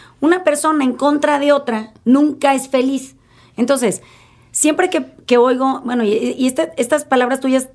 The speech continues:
créeme que en, en mi vida han sido un, una guía, o sea, es como un faro, hazte cuenta. Porque siempre me acuerdo que, eh, la pregunta era, "¿Y los niños?".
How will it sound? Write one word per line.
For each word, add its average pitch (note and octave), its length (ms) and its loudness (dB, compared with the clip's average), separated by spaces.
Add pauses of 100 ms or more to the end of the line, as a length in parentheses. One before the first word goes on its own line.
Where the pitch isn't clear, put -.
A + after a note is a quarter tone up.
(140)
créeme B3+ 380 2
que G#3+ 240 -4
en, A3 240 -2
en G#3+ 100 0
mi G#3+ 100 2
vida A#3+ 160 2
han B3 100 2
sido A#3+ 420 0 (540)
un, A3 260 0
una A#3+ 240 2
guía, A3 400 0
o F#3+ 60 -8
sea, G#3+ 100 -2
es G3+ 120 -6 (100)
como A#3+ 180 0
un A#3+ 100 0
faro, G3 460 -2 (160)
hazte - 220 -12
cuenta. D#3+ 260 -8 (460)
Porque G#3 200 2
siempre C4 280 2
me C#4+ 80 -2
acuerdo C4 320 -2
que, B3+ 200 -2
eh, A#3 240 -8
la A#3 120 0
pregunta B3+ 280 0
era, B3+ 160 0
"¿Y B3+ 120 0
los B3+ 160 2
niños?". C4+ 560 0